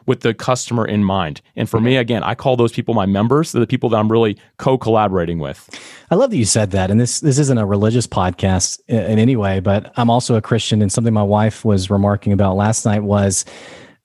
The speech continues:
Speaker 2: how much Jesus talked again and again, or ju-, really just communicated the value of every
Speaker 1: Mm-hmm.
Speaker 2: individual person.
Speaker 1: Yeah.
Speaker 2: And we were kind of remarking on, like, today's politics, like, it's so hostile and it's like,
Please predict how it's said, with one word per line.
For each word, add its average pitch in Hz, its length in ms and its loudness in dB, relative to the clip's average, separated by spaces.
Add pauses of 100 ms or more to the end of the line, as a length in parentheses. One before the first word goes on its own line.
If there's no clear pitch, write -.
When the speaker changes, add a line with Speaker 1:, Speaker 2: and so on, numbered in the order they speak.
Speaker 2:
how 123 220 -2
much 127 380 0
Jesus 110 720 0 (220)
talked 113 360 -4
again 110 240 0
and 107 100 2
again, 107 540 2
or 190 60 -2
ju-, 254 160 -2
really 277 200 2
just 214 160 0
communicated 120 760 0
the 104 100 2
value 107 800 0 (240)
of 107 120 -2
every 117 360 0
Speaker 1:
Mm-hmm. 123 80 -8
Speaker 2:
individual 104 640 0
person. 165 640 -2 (240)
Speaker 1:
Yeah. 98 300 -8
Speaker 2:
And 135 140 2
we 147 80 2
were 147 80 0
kind 185 180 -2
of 196 80 -2
remarking 135 460 0
on, 127 80 2
like, 120 140 -2
today's 120 260 0
politics, 117 560 0
like, 104 120 -2
it's 107 140 -6
so 135 560 0
hostile 110 800 0
and 107 100 2
it's - 140 -2
like, - 260 -6